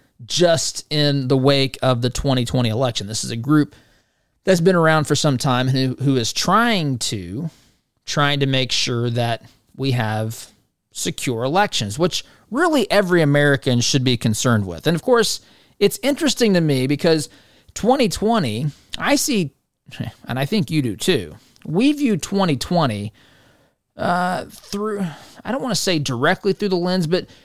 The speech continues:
two thousand sixteen is in our minds, right? So, and I think it should be in anybody's mind, because we spent, we, by we, I mean this country, because of the people in the radical left media, the people in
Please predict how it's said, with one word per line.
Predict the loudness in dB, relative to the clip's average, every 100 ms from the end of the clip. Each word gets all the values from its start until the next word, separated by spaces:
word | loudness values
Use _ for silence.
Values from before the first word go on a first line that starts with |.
| _
two | 0 2
thousand | 4 2 2 -2
sixteen | -2 -4 -2 0 2
is | 0 0
in | 0
our | 0
minds, | 0 -4 -8 -16 -16 -2
right? | 0 0 -2
So, | 2 4 4 4 -2 _ _ _ _ _ _ _
and | -2
I | 0
think | 0 0
it | 0
should | 0 0
be | 0
in | 0
anybody's | 0 0 2 0 -2 -4 -4
mind, | -4 -6 -16 -20 -20 _
because | -2 2 2 2
we | 0 0
spent, | 0 -2 0 0 -2 -10 -12 -14 _ _ _ -6
we, | -4
by | 0 2 2
we, | 4 2
I | 2
mean | 0 0
this | -2 -2
country, | 0 0 -2 -8 -8
because | -8 -2 0 0
of | 0 -2 -4 -12 -20 _ -8
the | -4
people | 0 2 2 0
in | 0
the | -2
radical | -2 -2 -2 0 0 0 -4 _ _ _ _
left | -4 -2 -2 -4
media, | -6 -4 -4 -4 -6 -8 _ _
the | -8
people | -6 -6 -4 0 2 0
in | 0 2 2 0